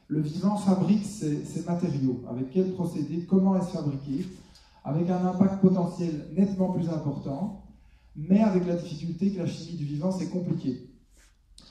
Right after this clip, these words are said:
Euh, et comme c'est compliqué, les, les, les, les séquences de recherche et développement sont longues, et les séquences de recherche et développement longues, pour l'instant, le, les entreprises n'aiment pas,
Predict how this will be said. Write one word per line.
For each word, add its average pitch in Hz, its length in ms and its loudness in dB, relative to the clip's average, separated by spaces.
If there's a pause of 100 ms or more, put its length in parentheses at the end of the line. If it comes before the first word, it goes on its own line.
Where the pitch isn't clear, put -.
(360)
Euh, 131 180 -4
et 147 80 -2
comme 196 200 4
c'est 180 180 6
compliqué, 175 560 2
les, 131 380 0
les, 123 380 0
les, 123 300 -2 (440)
les 120 80 -4
séquences 156 440 -4
de 139 60 -2
recherche 170 380 -2
et 147 40 -4
développement 139 460 -4
sont 127 240 -8
longues, 190 320 -2
et 139 260 -2
les 127 120 -4
séquences 170 540 -6
de 135 60 -4
recherche 135 480 -6
et 135 60 -6
développement 123 460 -6
longues, 180 320 -4
pour 135 100 -6
l'instant, 175 600 -6
le, 120 720 -6
les 123 160 -4
entreprises 139 400 -2
n'aiment 135 220 -4
pas, - 400 -6